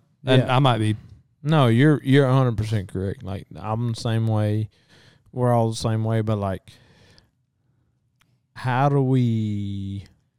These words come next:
Speaker 2: get to that point to
Speaker 1: Get
Speaker 2: where we make it cool again?
Speaker 1: back, back
Speaker 2: It's
Speaker 1: to
Speaker 2: one of
Speaker 1: that
Speaker 2: those
Speaker 1: point.
Speaker 2: deals, like, how do you make that cool again?
Speaker 1: Well,
Speaker 2: So we've been thinking of that.
Speaker 1: that,
Speaker 2: Like
Speaker 1: that, that has been our,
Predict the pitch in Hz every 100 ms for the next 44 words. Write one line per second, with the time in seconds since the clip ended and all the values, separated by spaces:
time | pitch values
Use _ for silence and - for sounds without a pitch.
0 | _ 123 117 131 - - - - 151 139
1 | 113 101 - - 123 113 - 131 123 120
2 | 123 120 123 127 - - 143 135 120 113
3 | 107 110 85 85 - 127 139 - 120 127
4 | 165 156 160 170 160 156 147 127 143 120
5 | 113 117 104 - - - 127 135 147 143
6 | 135 135 - 131 117 - 135 113 101 90
7 | 92 85 82 - - _ _ _ 104 107
8 | 104 - 120 113 143 170 185 175 170 151
9 | 113 101 92 - _ - 123 113 127 131
10 | _ _ - 120 127 120 - - 110 113
11 | 113 107 101 101